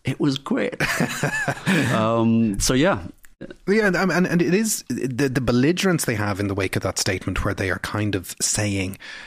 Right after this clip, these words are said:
Speaker 2: um, you know, John's doing that, you know, "I'm not saying we're better than Jesus or God is a thing or whatever it is." Um, and it's not that they don't care, but it's, it's, it, it's that kind of Mark Lewison thing where they're not gonna be dishonest in a way. You know, they're,
Speaker 1: Yeah.
Speaker 2: they're gonna try and pursue the truth of what they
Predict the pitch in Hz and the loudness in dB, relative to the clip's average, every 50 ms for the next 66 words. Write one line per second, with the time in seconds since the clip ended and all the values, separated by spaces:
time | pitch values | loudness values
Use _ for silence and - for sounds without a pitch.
0 | - - - - 104 104 101 101 104 101 98 98 92 - 113 98 98 92 - - | -20 -18 -10 -6 -4 -4 -2 -2 -4 -4 -4 -4 -4 -4 -4 -4 -4 -4 -4 -4
1 | 104 95 104 - - 127 120 170 196 143 113 - - - 104 98 98 95 - - | -4 -4 -4 -4 -4 -2 0 0 0 0 0 -2 -2 -2 -2 -2 -4 -6 -6 -4
2 | - 113 117 113 120 113 107 110 101 98 101 98 113 113 139 143 147 139 - 117 | -2 -2 0 0 0 -2 -2 -4 -6 -6 -4 -4 -2 -2 0 0 -2 -2 -2 -4
3 | 104 92 127 117 117 110 110 98 - 98 - - 123 131 139 135 127 113 110 107 | -4 -2 -2 -2 -2 -2 -2 -4 -4 -4 -4 -2 -2 -2 0 -2 -2 -2 -2 -2
4 | 110 113 110 113 113 107 107 120 120 123 - - - - - - - - - - | -2 -2 0 0 0 0 0 0 -2 -2 -4 -8 -14 -16 -16 -16 -16 -18 -14 -8
5 | - 185 190 196 196 185 - - 214 208 208 - - 262 277 277 - 214 175 - | -2 0 0 2 0 0 -2 0 0 0 0 2 0 2 2 2 2 0 0 0
6 | - 127 120 117 - - 127 117 113 107 - - - - - 151 160 147 90 - | 0 0 0 0 0 0 2 2 2 0 -2 -4 -6 -4 -2 0 0 0 -2 -4
7 | - - - - 120 117 123 123 - - - - - 123 113 113 - - - - | -6 -8 -4 -2 0 0 0 0 -2 -4 -6 -4 -4 -4 -4 -4 -6 -10 -10 -12
8 | - - - 160 151 - - - 156 - - - - - - - _ _ _ _ | -12 -6 -4 -4 -4 -2 -2 -4 -4 -4 -4 -6 -2 -2 -2 -2 _ _ _ _
9 | _ - - 156 - - 170 151 135 135 127 123 - - 131 147 143 - - 117 | _ -6 -6 -4 -2 0 0 0 2 2 0 0 0 2 2 2 2 0 -2 -2
10 | 98 110 104 101 98 110 107 104 - - - - - - - - 147 160 202 233 | -2 -2 -4 -2 -2 -2 -2 -2 -4 -8 -14 -18 -20 -12 -6 -2 0 0 2 2
11 | - 226 170 - 139 117 - 107 - 113 120 156 120 - - - - - 98 98 | 2 0 0 0 0 0 0 0 0 2 0 0 -2 -2 -2 -2 -2 -2 -4 -8
12 | 101 95 90 90 71 - 104 110 110 107 117 120 127 123 123 - 127 127 - 165 | -8 -10 -12 -12 -12 -8 -6 -2 0 0 2 2 2 0 2 0 0 0 2 2
13 | 185 180 - - - - 147 147 151 147 139 123 113 107 101 - _ - - 117 | 2 2 0 0 0 0 0 0 2 2 2 2 0 0 -2 -6 _ -6 -4 -2
14 | - - - 131 120 113 113 104 - - - 127 117 113 - 101 - - 120 104 | 0 2 2 2 2 2 0 -2 -2 0 0 0 0 0 -4 -6 -2 -2 -2 -2
15 | - - 110 101 95 92 | -2 -4 -4 -4 -4 -4